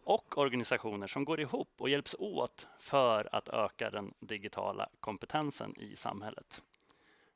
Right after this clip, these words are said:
För vi är väldigt många som behöver hjälp. Enligt våran undersökning Svenskarna och internet från tjugotjugofyra så ser vi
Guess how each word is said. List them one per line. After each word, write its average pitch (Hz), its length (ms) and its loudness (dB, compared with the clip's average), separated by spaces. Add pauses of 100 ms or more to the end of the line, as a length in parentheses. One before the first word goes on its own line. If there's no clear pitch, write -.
(180)
För 175 440 8 (600)
vi 127 180 2 (100)
är 135 560 8
väldigt 117 840 4
många 101 600 0
som 98 300 -2
behöver 135 800 2 (240)
hjälp. - 560 -4 (1400)
Enligt 156 240 2
våran 175 340 6
undersökning 117 800 2
Svenskarna 131 540 2
och 135 60 0
internet 143 500 0
från 110 320 0
tjugotjugofyra 110 920 0 (480)
så 151 420 4
ser 113 360 4
vi 98 380 -6